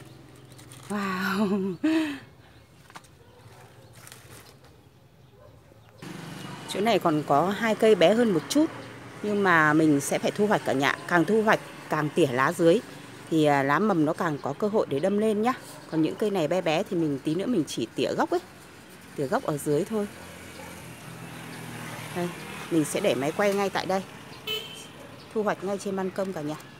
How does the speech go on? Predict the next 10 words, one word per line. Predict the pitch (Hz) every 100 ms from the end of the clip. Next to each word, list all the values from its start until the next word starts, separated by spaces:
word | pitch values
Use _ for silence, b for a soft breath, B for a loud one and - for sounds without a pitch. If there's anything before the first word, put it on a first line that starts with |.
| - - - - - - -
Ngay | 202
trên | - 202
cái | 190 208
tường | 165
hoa | 160 185
ban | 190 190
công | 185 202
cả | 147
nhà | 135
nhá. | 135 202